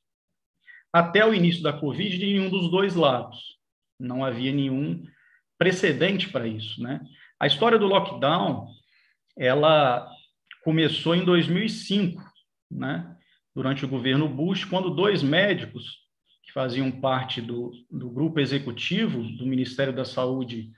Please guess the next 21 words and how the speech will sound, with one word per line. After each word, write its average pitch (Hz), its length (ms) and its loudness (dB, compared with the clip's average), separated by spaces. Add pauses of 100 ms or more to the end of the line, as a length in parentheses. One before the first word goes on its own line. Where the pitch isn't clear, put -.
(400)
da 92 160 -2
instituição 175 640 -4
que 127 120 -8
é, 117 320 -4 (520)
é 117 540 -10 (1000)
como 175 180 -2
se - 100 -4
fosse 180 220 -2
o 170 40 -4
Ministério 151 400 -2
da 135 80 -2
Saúde 131 720 0
do, 117 640 -10
dos 113 220 -12
Estados 120 440 -2
Unidos, 143 460 -2 (720)
deram 170 300 4
para 185 120 2
eles 185 180 2
a 196 60 4
missão, 196 680 -2